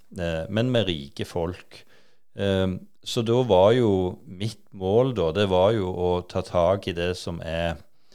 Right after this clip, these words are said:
altså sjakk er jo faktisk verdens største sport, hvis du definerer det sånn. Det er seks hundre og femti millioner, eh, voksne mennesker som spiller sjakk jevnlig. Ehm,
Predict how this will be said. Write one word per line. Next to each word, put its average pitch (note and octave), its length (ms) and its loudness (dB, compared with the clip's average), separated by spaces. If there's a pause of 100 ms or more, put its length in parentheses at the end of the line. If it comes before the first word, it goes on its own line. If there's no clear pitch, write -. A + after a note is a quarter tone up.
(100)
altså - 220 -8
sjakk - 440 -2
er E2+ 140 -2
jo F#2+ 120 -4
faktisk - 560 -8
verdens F2 480 0
største - 380 -10
sport, - 600 -6
hvis F#2 220 -6
du G2 100 -8
definerer E2+ 640 -6
det F2 140 -6
sånn. D3 260 2 (480)
Det G#2 100 -2
er G2 80 -2
seks - 320 -2
hundre F2+ 320 -4
og - 60 -8
femti F#2+ 440 -6
millioner, E2+ 680 -4 (140)
eh, E2 500 -12
voksne E2 360 -8
mennesker F2 540 -6
som F2+ 120 -12
spiller D#2 340 -6
sjakk - 360 -6
jevnlig. D#2+ 460 -2 (840)
Ehm, F2+ 680 -4